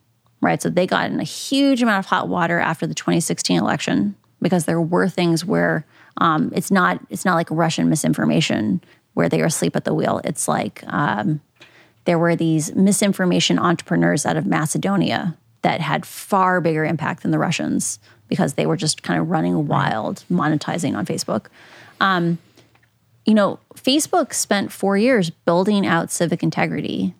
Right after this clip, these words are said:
to be that vanguard. And right after the twenty twenty election, they dissolved the team.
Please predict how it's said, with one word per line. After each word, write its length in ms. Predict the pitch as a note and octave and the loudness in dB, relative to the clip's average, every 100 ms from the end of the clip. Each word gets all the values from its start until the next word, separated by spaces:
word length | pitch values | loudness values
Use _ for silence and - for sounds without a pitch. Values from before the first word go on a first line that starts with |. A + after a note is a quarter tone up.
| _ _ _ _ - | _ _ _ _ -4
to 100 | G3 | -2
be 420 | E3+ _ G3 G3 | -2 _ 2 4
that 220 | F#3 E3 | 4 2
vanguard. 540 | - D3+ D#3 - - - _ _ _ _ - _ - | -2 -4 -4 -6 -10 -14 _ _ _ _ -20 _ -2
And 420 | E3+ F3 E3 D#3+ - - | 2 4 2 0 -6 -6
right 380 | F3 F#3 G#3+ A3+ | 0 2 0 0
after 280 | F3 F#3 F3+ | -2 -2 -6
the 60 | |
twenty 280 | - E3+ E3+ | -4 -2 0
twenty 180 | - D#3+ | 0 0
election, 500 | - A3 E3+ E3 D#3+ | 0 0 2 2 0
they 160 | D#3 E3 | 0 0
dissolved 460 | E3 - - - - | 0 0 0 -2 -4
the 80 | |
team. 320 | - - - | -6 -6 -6